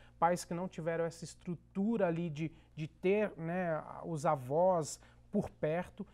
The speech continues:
Então esses pais estão pedindo ajuda justamente de projetos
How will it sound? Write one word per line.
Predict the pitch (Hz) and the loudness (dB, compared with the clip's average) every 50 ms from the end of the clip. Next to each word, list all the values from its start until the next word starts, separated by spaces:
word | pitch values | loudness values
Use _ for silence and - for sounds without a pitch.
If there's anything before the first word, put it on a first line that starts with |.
| - - - | -20 -16 -16
Então | 156 - - 196 | -10 -6 -4 -6
esses | 196 - - - | -6 -6 -10 -8
pais | - - 196 208 196 | -2 0 0 0 0
estão | 196 - - - 220 247 | -2 -6 -4 -4 -4 -2
pedindo | 247 262 208 208 214 220 | -4 -4 -6 -4 -2 -2
ajuda | 214 208 170 185 214 190 214 180 | -2 -2 -2 -4 -4 -2 -4 -4
justamente | 165 208 - - - 220 196 196 214 - - | -4 -8 -8 -6 -6 -4 -4 -4 -6 -8 -10
de | - 190 - | -12 -12 -12
projetos | - _ - 190 190 185 160 143 156 165 170 185 196 - - 208 - - | -12 _ -4 -2 0 0 0 0 0 2 2 2 0 -2 -8 -10 -10 -10